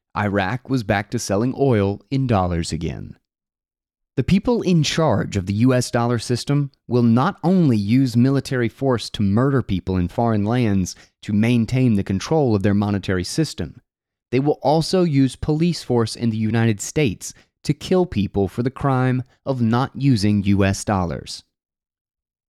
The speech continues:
Quote, "Mister Chauvin, the former Minneapolis police officer accused of killing Mister Floyd on May twenty-fifth, was one of four officers who took part in the arrest,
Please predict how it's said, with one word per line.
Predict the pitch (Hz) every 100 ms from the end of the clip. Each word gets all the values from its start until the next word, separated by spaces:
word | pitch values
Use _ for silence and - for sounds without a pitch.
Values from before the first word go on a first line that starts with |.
| -
Quote, | 123 98 - - _ _ _ _ _ _ _ _ _ _
"Mister | 120 151 196
Chauvin, | 156 139 107 92 104 110
the | 98
former | - 127 147 147
Minneapolis | 117 123 113 110 120 123
police | - 135 104
officer | 92 87 95 101 87
accused | - 120 120 85
of | -
killing | 131 139 131
Mister | 120 123
Floyd | - 101 80
on | 87 90
May | 92 92
twenty-fifth, | - 90 85 151 - - _ _ _ -
was | 101
one | 120
of | 131
four | - 170 190 -
officers | 107 - 87 78 92
who | 113
took | 147 -
part | 107 98 -
in |
the | 104 98
arrest, | 104 110 - -